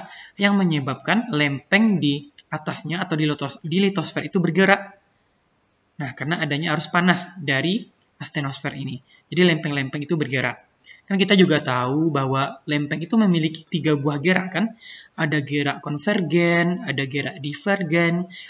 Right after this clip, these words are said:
dan gerak sesar mendatar. Kalau gerak konvergen, mungkin dia adalah gerak yang saling bertemu lempengnya. Nah, kayak gini ya. Nah, dua lempeng saling bertemu. Sedangkan kalau divergen, terjadi ketika dua lempeng saling berpisah.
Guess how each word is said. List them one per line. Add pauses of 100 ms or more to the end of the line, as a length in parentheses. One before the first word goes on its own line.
(100)
dan
gerak
sesar
mendatar. (480)
Kalau
gerak
konvergen,
mungkin
dia
adalah (800)
gerak
yang
saling
bertemu
lempengnya. (720)
Nah,
kayak
gini
ya. (640)
Nah,
dua
lempeng
saling
bertemu. (320)
Sedangkan
kalau
divergen,
terjadi
ketika
dua
lempeng
saling
berpisah.